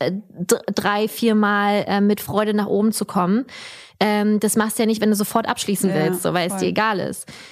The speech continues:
Speaker 1: Deswegen ist es für mich klar.
Speaker 2: Hast du grad hasselt gesagt?
Speaker 1: Naja, der hasselt so mit sich.
Speaker 2: Heißt es nicht hasseln?
Speaker 1: Keine Ahnung.
Speaker 2: Haseln ist irgendwie
Speaker 1: Hasel-,
Speaker 2: süß.
Speaker 1: hasseln.
Speaker 2: <laughs>
Speaker 1: Und ich hab nicht haseln gesagt, ich hab hasseln gesagt.
Speaker 2: Nee.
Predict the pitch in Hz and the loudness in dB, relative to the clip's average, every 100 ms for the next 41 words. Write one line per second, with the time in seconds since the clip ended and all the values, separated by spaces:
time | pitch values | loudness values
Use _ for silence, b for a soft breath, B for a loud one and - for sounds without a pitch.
0 | - 196 - 202 196 190 - - _ _ | -2 0 2 2 4 2 -2 -14 _ _
1 | 214 - 240 - 226 226 - - - B | -2 0 0 2 4 2 0 -10 -12 B
2 | B B - 214 202 160 175 - - 185 | B B 0 2 2 -2 -6 -8 -4 -2
3 | 190 185 180 - 180 170 240 277 - 294 | 0 0 -2 0 -2 2 2 0 0 0
4 | 294 330 415 214 208 208 214 190 220 214 | 2 -2 0 2 4 2 0 0 0 0
5 | 185 185 185 190 202 - 196 - - _ | 0 0 -2 0 0 0 -2 -4 -10 _
6 | - 175 - - 180 - 180 - 247 285 | -2 0 0 -2 -2 0 -2 0 2 2
7 | 349 - _ 208 - 175 180 247 233 185 | 0 -6 _ -6 0 0 2 0 2 0
8 | - - 170 185 185 170 175 185 - 208 | -4 -2 0 0 0 0 2 0 -2 0
9 | 226 214 208 - 262 - - - 185 185 | 0 0 -2 -2 -2 0 -2 0 0 2
10 | 208 226 285 - 302 - - 214 208 214 | 0 0 -6 -2 -4 -4 -4 0 2 0
11 | 214 - 196 180 233 277 320 320 277 214 | -4 -4 0 0 0 0 0 2 2 2
12 | 196 - 277 - - 175 190 190 208 214 | -2 -2 -2 -2 -2 -2 -2 -2 -2 -2
13 | 190 170 | -2 -4